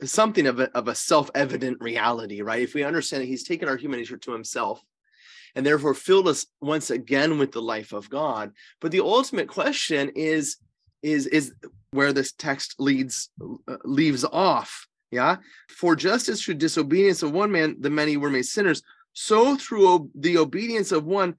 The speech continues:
the many will be made righteous." And I add the word, the question, "How?" And this is a, this is fundamentally, uh, important because Saint Paul continues to write in the following verses into chapter six, which is not a break in the text, but a continuation of Saint Paul saying,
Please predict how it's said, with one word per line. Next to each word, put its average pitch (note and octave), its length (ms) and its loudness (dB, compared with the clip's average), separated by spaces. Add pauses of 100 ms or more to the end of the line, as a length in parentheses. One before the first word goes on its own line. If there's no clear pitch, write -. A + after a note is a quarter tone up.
(420)
the E3 120 2
many G#3 520 2
will G#3+ 600 4
be G3+ 460 -2
made F#3+ 380 6
righteous." A3+ 680 4
And G3+ 100 0
I F#3+ 100 2
add G3 280 2
the G#3 80 6
word, G#3 400 6
the F3 140 -4
question, G3+ 420 0
"How?" E3 640 2 (760)
And D3+ 200 0
this E3+ 180 0
is D#3 120 -2
a, D#3+ 80 2 (160)
this D3+ 180 0
is C#3 140 -4
fundamentally, C3 760 0
uh, A#2+ 120 -2
important B2 520 -2
because A#2 400 -4 (140)
Saint A#2+ 180 -6
Paul B2+ 120 -4
continues C3 400 -6
to B2 80 -8
write E3 140 0
in B2+ 40 -6
the C3+ 60 -4
following C3 300 -4
verses D#3+ 420 0
into C3 160 -2
chapter C3 340 -2
six, - 420 0
which D3+ 140 -2
is C3 140 -4
not D#3 180 0
a D3+ 60 2
break D3+ 420 0
in F3 60 -2
the D3 80 -4
text, C#3 260 -8
but D3 80 -4
a C#3 40 0
continuation C3+ 600 -6
of A#2 60 -12
Saint G#2+ 180 -10
Paul D3+ 180 -4
saying, D#3 380 0